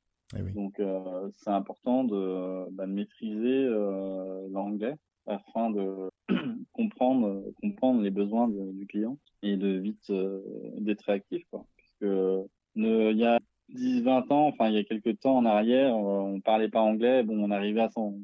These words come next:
Speaker 2: on avait, on s'en sortait avec les autres qualités qu'on avait. Mais c'est vrai qu'aujourd'hui, parler l'anglais, euh, je dirais que c'est un minimum.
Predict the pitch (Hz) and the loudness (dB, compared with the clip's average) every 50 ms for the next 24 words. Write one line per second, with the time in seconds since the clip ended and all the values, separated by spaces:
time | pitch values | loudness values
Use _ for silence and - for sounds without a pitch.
0 | 98 - - - 104 104 104 107 104 117 123 127 117 110 107 107 107 107 104 - | -16 -16 -10 -6 -4 0 0 2 2 4 4 4 4 2 2 2 0 -2 -2 -2
1 | 127 117 - - 113 - - 139 135 135 120 107 107 - 110 104 107 113 - - | -4 -2 0 -2 -4 -2 0 2 2 4 4 2 0 0 -2 -2 -2 -2 -4 -4
2 | 113 101 110 107 107 110 117 - 113 107 101 98 101 98 101 104 107 113 127 135 | -4 -2 -2 -4 -2 -2 -4 -2 -2 -2 -2 -2 -6 -6 -4 -2 0 2 4 4
3 | 135 120 - - 110 107 113 113 - 110 104 101 101 98 104 107 117 123 117 - | 2 0 -2 -2 0 0 0 0 0 0 0 0 0 0 -2 -4 -4 -4 -2 0
4 | 110 107 104 101 104 101 101 107 117 127 127 117 104 98 98 101 _ _ _ - | 2 2 2 2 0 0 0 2 2 2 2 0 -2 -4 -6 -10 _ _ _ -6
5 | 104 104 117 117 123 131 131 - 120 117 113 110 110 110 107 101 95 | -2 2 2 2 2 2 0 0 0 2 2 2 2 0 0 -4 -6